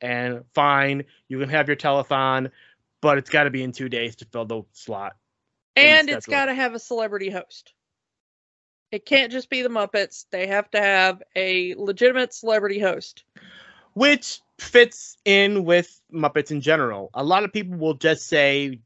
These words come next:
Speaker 1: "Just have the Muppets," but in reality, the Muppets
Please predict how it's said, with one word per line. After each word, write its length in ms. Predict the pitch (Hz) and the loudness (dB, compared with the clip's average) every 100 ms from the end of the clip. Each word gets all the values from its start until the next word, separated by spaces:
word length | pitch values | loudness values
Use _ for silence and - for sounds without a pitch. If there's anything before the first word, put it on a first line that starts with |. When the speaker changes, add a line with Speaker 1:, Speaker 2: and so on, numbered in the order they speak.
| - | -4
Speaker 1:
"Just 300 | 139 131 - | -4 -4 -4
have 200 | 139 117 | -4 -4
the 60 | |
Muppets," 680 | 127 202 202 156 147 - - _ _ _ _ _ _ - | -2 0 2 2 0 -6 -20 _ _ _ _ _ _ 2
but 280 | 220 208 - _ _ _ _ _ - | 4 6 2 _ _ _ _ _ 0
in 220 | 233 233 | 0 2
reality, 760 | 240 240 233 220 196 185 175 - _ | 2 4 4 2 2 0 0 -4 _
the 200 | 165 208 | -8 -6
Muppets 460 | 214 226 220 196 | 0 0 0 -4